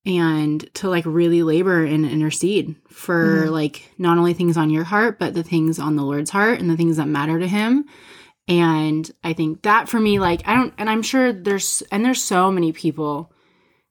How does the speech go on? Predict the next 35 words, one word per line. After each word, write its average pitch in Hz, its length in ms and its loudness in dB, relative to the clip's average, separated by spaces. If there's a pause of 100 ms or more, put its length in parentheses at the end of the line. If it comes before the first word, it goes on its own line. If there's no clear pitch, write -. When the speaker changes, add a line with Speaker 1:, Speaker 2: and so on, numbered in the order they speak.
Speaker 1:
that 175 240 0
I 165 100 0
know 233 300 2
like 240 220 0
that 220 240 2
in 190 100 -2
the 156 80 -2
church, 226 460 -2
and 190 100 -2
there's 180 180 -6
so, - 240 -8
like, 180 220 -4
so 196 260 0
much 185 420 -2
history 208 680 2
of 196 160 -4
the 226 80 2
church 226 340 -2
doing 226 300 -2
that. 233 420 0 (560)
Um, 175 600 2 (180)
so - 140 -2
that's 190 180 2
not 185 120 2
to 190 60 -6
say 185 160 0
that 170 100 0
this 175 200 -2
is 165 80 -4
the 175 80 -2
first 170 360 -4
time 175 180 0
in 147 80 0
history, 214 600 0
but 175 500 0